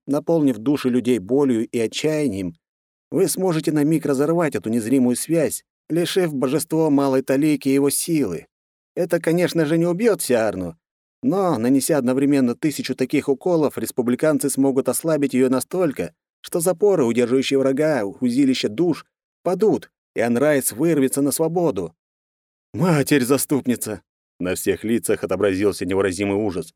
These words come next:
"Что же тогда будет?" "Если кратко", сестра Джейх приподняла плечи, глядя куда-то сквозь карту,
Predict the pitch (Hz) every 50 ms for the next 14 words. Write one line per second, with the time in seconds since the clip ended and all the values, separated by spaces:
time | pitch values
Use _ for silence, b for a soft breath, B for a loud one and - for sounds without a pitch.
0 | _ _ _ _ _ _ _ _ _ _ _ - - - 175 170 165 165 180 160
1 | 196 214 185 151 151 139 - 95 - _ _ _ _ _ _ _ _ _ _ _
2 | _ - 117 120 135 131 - 123 123 - - 131 185 196 180 - - 175 170 -
3 | - _ _ _ _ _ - - - - - - 110 101 87 90 113 135 127 117
4 | - - _ _ 104 87 107 98 87 101 98 95 - 85 - 123 135 123 - 123
5 | 110 101 92 90 92 107 117 107 98 95 - 101 95 95 90 - - - - 101
6 | - - - 120 104 87 - - - -